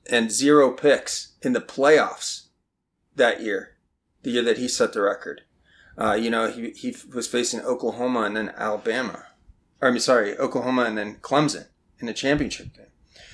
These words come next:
You know, he threw for, uh, against Alabama that year, three touchdowns, no picks, and he was twenty, and he was, uh, threw for three hundred ninety-three yards in that game. You know, um,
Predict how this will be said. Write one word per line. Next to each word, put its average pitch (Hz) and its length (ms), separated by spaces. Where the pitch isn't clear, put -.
You 123 80
know, 120 120
he 135 120
threw 143 220
for, 135 360
uh, 123 200
against 135 300
Alabama 143 440
that 95 160
year, 85 140
three 135 300
touchdowns, 123 640
no 123 120
picks, - 640
and 123 120
he 123 80
was - 180
twenty, 135 540
and 127 140
he 127 120
was, 120 280
uh, - 300
threw 143 120
for 135 120
three 139 240
hundred 143 240
ninety-three 131 540
yards 147 280
in - 60
that - 200
game. 50 200
You 120 80
know, 117 240
um, 104 380